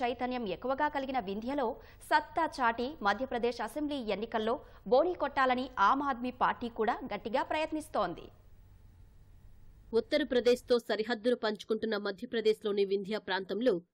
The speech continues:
Speaker 2: తొమ్మిది జిల్లాలున్నాయి. వాటిలోని అసెంబ్లీ నియోజకవర్గాల సంఖ్య ముప్పై. రెండు వేల పద్దెనిమిది అసెంబ్లీ ఎన్నికల్లో మధ్యప్రదేశ్లో ఏకైక అతిపెద్ద పార్టీగా కాంగ్రెస్ అవతరించినా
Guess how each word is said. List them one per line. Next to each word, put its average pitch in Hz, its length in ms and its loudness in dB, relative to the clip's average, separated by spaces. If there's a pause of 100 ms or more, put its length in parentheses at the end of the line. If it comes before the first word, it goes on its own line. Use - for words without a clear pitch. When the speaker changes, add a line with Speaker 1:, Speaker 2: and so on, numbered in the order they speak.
(120)
Speaker 2:
తొమ్మిది 233 340 4
జిల్లాలున్నాయి. 196 680 0 (280)
వాటిలోని 262 500 2
అసెంబ్లీ 262 320 2
నియోజకవర్గాల 233 640 2
సంఖ్య 226 460 -2 (320)
ముప్పై. 202 420 0 (280)
రెండు 202 180 2
వేల 247 140 6
పద్దెనిమిది 247 520 2
అసెంబ్లీ 233 360 0
ఎన్నికల్లో 220 600 2 (300)
మధ్యప్రదేశ్లో 254 760 2
ఏకైక 254 460 2
అతిపెద్ద 233 400 0
పార్టీగా 220 520 0
కాంగ్రెస్ 214 500 0
అవతరించినా 208 640 -4